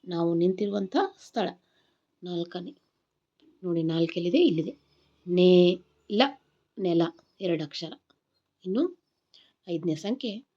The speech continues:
ಐದನೇ ಸಂಖ್ಯೆ ಅಲ್ಲ, ಆರನೇ ಸಂಖ್ಯೆ. ಬೇಸಿಗೆ ಕಾಲದ ಪ್ರಭಾವವಿದು. ಬೇಸಿಗೆ ಕಾಲದ ಪ್ರಭಾವವಿದು. ಮೂರು ಅಕ್ಷರ. ಬೇಸಿಗೆ ಕಾಲದಲ್ಲಿ ಏನ್ ಜಾಸ್ತಿ ಇರುತ್ತೆ? ಬಿಸಿಲು. ಹಾಗಾದ್ರೆ ಇಲ್ಲಿ ಬರುವಂಥದ್ದು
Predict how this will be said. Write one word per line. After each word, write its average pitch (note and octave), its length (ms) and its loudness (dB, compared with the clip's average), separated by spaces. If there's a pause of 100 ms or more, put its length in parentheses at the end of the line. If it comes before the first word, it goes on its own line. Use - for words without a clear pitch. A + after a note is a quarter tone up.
(220)
ಐದನೇ F3+ 260 0
ಸಂಖ್ಯೆ F3+ 260 -2
ಅಲ್ಲ, C4+ 100 0 (160)
ಆರನೇ A3+ 240 0
ಸಂಖ್ಯೆ. D#3 260 -10 (960)
ಬೇಸಿಗೆ E4+ 540 12 (120)
ಕಾಲದ A#3+ 460 10 (260)
ಪ್ರಭಾವವಿದು. F#3 920 8 (720)
ಬೇಸಿಗೆ G3 360 -2
ಕಾಲದ G3 380 0 (260)
ಪ್ರಭಾವವಿದು. G#3+ 640 6 (880)
ಮೂರು C#4+ 260 8
ಅಕ್ಷರ. E3 300 2 (200)
ಬೇಸಿಗೆ G#3+ 320 2
ಕಾಲದಲ್ಲಿ G#3+ 420 2 (120)
ಏನ್ B3 120 6
ಜಾಸ್ತಿ A#3 320 2
ಇರುತ್ತೆ? G#3+ 340 0 (880)
ಬಿಸಿಲು. A3 440 8 (460)
ಹಾಗಾದ್ರೆ F#3 420 2 (460)
ಇಲ್ಲಿ E3+ 180 4 (140)
ಬರುವಂಥದ್ದು F3+ 600 4